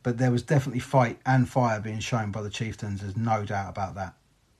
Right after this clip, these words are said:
The second ended three three, although the Stars had outshot the Chieftains fifteen to ten.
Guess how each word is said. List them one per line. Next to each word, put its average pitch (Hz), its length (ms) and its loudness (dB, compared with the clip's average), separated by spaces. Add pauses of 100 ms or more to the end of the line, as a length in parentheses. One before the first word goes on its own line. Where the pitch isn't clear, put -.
(600)
The 127 80 -6
second 156 360 4
ended 131 280 6
three 131 180 4
three, 131 400 4
although 123 280 2
the 110 80 -6
Stars 127 380 2
had 131 180 6
outshot 123 360 0
the 123 60 -10
Chieftains 120 460 -2
fifteen 127 360 -2
to - 120 -12
ten. 113 340 -4